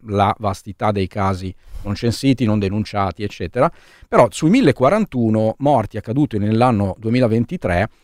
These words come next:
duecentoquattro sono immigrati stranieri, cioè il, oltre il diciannove per cento. Ma la cosa che fa riflettere ancora di più e che va nella direzione, in qualche modo, che stavi descrivendo te, è l'incidenza della mortalità nelle differenze tra lavoratori migranti e italiani. Cioè,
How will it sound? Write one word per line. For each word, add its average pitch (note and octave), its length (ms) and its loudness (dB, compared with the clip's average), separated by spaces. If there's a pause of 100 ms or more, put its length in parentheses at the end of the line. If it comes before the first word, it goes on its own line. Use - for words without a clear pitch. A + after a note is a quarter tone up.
(120)
duecentoquattro D3 800 2
sono A2+ 180 -8
immigrati A2+ 460 -2
stranieri, E2 640 -10
cioè A#2+ 360 0 (360)
il, C3 240 -10
oltre D#3+ 320 2
il C3 40 0
diciannove A2+ 360 0
per E2+ 180 -8
cento. D#2+ 540 -10 (380)
Ma G3 340 2
la D3 180 0
cosa C#3+ 320 0
che B2 140 -8
fa D#3 140 0
riflettere B2 440 -2
ancora B2 220 -2
di D3 120 -2
più C3+ 320 -2
e A2 120 -10
che A2 120 -8
va A#2+ 140 2
nella G#2 160 2
direzione, G#2+ 560 -2
in A2+ 400 -6
qualche A#2 260 -4
modo, A#2+ 220 2
che G#2 160 -8
stavi A#2 220 -4
descrivendo A#2+ 420 -2
te, G#2+ 140 -2
è A2+ 80 4
l'incidenza A2 1040 -2
della G#2 180 -4
mortalità G2 760 -6 (120)
nelle D3+ 320 2
differenze B2 640 0
tra G2+ 320 -2
lavoratori A2+ 360 -4
migranti A2 540 -2
e - 140 -16
italiani. F#2 480 -4
Cioè, - 260 2